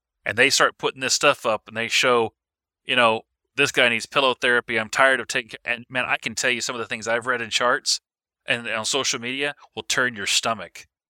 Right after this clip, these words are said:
Because when you go out of this, it's funny point and you put it in a very sit-, serious situation, as in a trial, it's not funny anymore.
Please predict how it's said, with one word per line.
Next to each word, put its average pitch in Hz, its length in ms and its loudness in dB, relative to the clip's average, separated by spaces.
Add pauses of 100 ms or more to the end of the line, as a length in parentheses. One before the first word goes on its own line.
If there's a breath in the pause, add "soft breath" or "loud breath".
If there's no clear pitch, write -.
(240)
Because 131 400 0
when 123 220 -14
you 131 120 -20
go 151 200 2
out 151 120 6
of 135 80 -2
this, - 320 -2 (240)
it's - 480 -4
funny 143 340 2 (280)
point 120 420 0
and 117 120 -8
you 123 100 -12
put 131 220 -2
it 120 120 -2
in 107 80 -8
a 107 60 -2
very 127 300 0
sit-, - 260 0
serious - 720 0
situation, 123 720 -4
as 117 220 0
in 113 80 -8
a 110 60 -10
trial, 147 500 4 (360)
it's - 160 0
not 127 140 4
funny 123 260 2
anymore. 101 440 -4